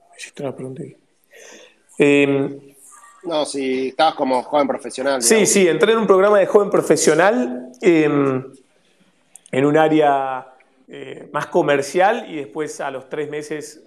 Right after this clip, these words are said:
Speaker 1: eh, me pasé a, a servicios de valor agregado dentro del área de marketing, eh, y nada, ahí me entretuve muchísimo. Eh, tres años fueron.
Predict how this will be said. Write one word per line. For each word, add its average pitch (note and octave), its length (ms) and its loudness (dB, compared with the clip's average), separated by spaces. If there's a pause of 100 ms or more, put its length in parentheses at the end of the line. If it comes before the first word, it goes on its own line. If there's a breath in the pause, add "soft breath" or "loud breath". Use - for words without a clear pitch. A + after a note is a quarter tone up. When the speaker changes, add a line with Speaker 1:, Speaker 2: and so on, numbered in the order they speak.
Speaker 1:
eh, B2+ 260 -20
me C3 120 -12
pasé C#3 320 -2
a, C3+ 260 2 (460)
a D3+ 240 -12
servicios C#3+ 380 -10
de C#3 60 -2
valor C#3 220 -2
agregado C#3+ 640 -4 (160)
dentro C3+ 220 -20
del C3+ 80 -14
área C3+ 140 -10
de C3+ 60 -12
marketing, D3+ 520 -12 (680)
eh, B2 480 -6
y B2+ 140 -12
nada, B2+ 180 -6
ahí C3 100 -6
me C#3+ 80 -6
entretuve C3+ 400 -6
muchísimo. C3 640 -12 (680 soft breath)
Eh, B2+ 480 0
tres F#3+ 200 0
años E3 360 -4
fueron. B2+ 340 -14